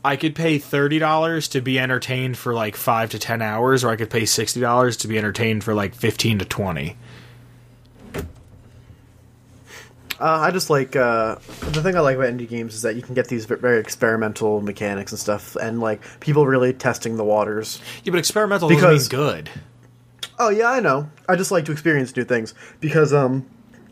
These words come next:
Speaker 2: sorry, I just burped. But, like,
Speaker 1: I'm leaving that in.
Speaker 2: Okay. You, uh, when you see big companies that release things,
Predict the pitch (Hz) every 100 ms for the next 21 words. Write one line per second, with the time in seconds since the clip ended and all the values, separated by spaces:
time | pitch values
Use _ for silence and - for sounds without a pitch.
0 | 151 - - - - 131 120 110 - -
1 | 98 101 - - - - - _ _ _
2 | _ _ _ - - - 160 151 135 123
3 | 135 175 175 120 101 131 85 - - -
4 | - - - - 131 175 196 - - -
5 | - - - 165 165 156 139 127 117 110
6 | 101 - - _ _ _ - - - 165
7 | 180 175 220 151 151 151 147 123 123 113
8 | 110 113 117 110 107 - 113 107 104